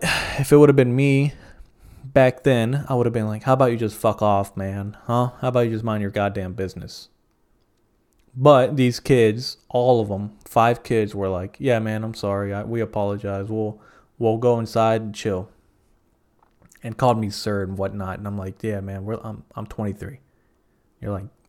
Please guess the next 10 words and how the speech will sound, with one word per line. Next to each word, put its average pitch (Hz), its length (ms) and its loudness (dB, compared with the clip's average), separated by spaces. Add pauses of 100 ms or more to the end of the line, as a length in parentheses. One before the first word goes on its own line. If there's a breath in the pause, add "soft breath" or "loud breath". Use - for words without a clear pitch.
seventeen, 101 500 -8
eighteen. 98 580 -10 (100)
I 120 120 -4
get 107 240 -4
it. 82 80 -12
You 120 140 -8
guys 104 120 -4
are 107 100 -6
having 98 200 -8
fun." 92 260 -12